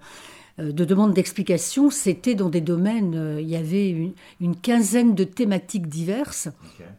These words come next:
Speaker 1: Depuis, euh, les camions qui allaient passer par les villages, euh, en passant par les problèmes de l'eau, et cetera, il y avait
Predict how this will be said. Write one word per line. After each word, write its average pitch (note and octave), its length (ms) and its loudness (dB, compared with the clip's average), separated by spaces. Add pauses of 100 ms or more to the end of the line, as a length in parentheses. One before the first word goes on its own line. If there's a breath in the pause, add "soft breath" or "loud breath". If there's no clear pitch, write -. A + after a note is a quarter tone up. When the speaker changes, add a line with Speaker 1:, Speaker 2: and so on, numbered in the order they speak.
(680)
Speaker 1:
Depuis, F#3+ 760 2
euh, D#3+ 120 2 (320 loud breath)
les F3+ 140 0
camions G3 340 4
qui G3 120 0
allaient E3 120 0
passer E3+ 240 -4
par C#3+ 160 -8
les D3+ 80 -2
villages, F#3 680 0
euh, D3+ 120 -4 (340 loud breath)
en D#3+ 80 -4
passant F3+ 300 -2
par D#3 140 -4
les D#3+ 80 -2
problèmes D3+ 420 -2
de D3 140 -2
l'eau, G3+ 340 0
et D#3 140 -2
cetera, F3 420 -6
il G#3+ 80 0
y F3 60 -2
avait F3 380 -2